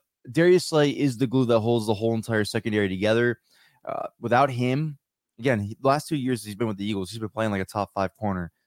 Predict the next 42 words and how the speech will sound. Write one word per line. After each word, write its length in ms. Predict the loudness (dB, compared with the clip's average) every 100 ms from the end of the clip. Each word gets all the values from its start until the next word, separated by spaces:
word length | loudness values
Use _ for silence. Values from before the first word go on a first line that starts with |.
| _ -2
Without 240 | 2 2
him, 380 | 2 0 0 -4 _ _
especially 360 | -4 -2 -2 -4
with 120 | -6
the 80 | -4
safety 280 | -4 -6 -2
position 380 | -2 0 -2
being 180 | -2 0
what 120 | 0
it 120 | 0 0
is, 300 | 0 -2 -10 _ _ _
I 100 | -4
think 260 | -2 -2 -4
this 120 | -6
whole 120 | -4
entire 240 | -4 0 0
secondary 380 | 0 -2 -2 -2
will 140 | -2
continue 340 | -4 -4 -4
to 60 | -2
fall 220 | -2 -4 0
apart, 260 | 0 0 -6 _ _
uh, 180 | -6 -4
if 80 | -2
he 60 | 0
wasn't 280 | 0 -2 0
part 180 | 0
of 100 | 0
it. 140 | -4 -8
So 360 | 0 2 2 -2 _ _ -6
I 80 | -4
think 220 | -4 -4
he's 180 | -4 -2
very 440 | 2 4 2 0
incredibly 500 | -6 -4 0 2 2
vital 320 | 2 2 0
to 80 | -2
the 100 | -4
Eagles' 240 | -2 -4 -6
success 340 | -4 -4 -2
this 140 | -8
season. 400 | -4 -2 -2 -4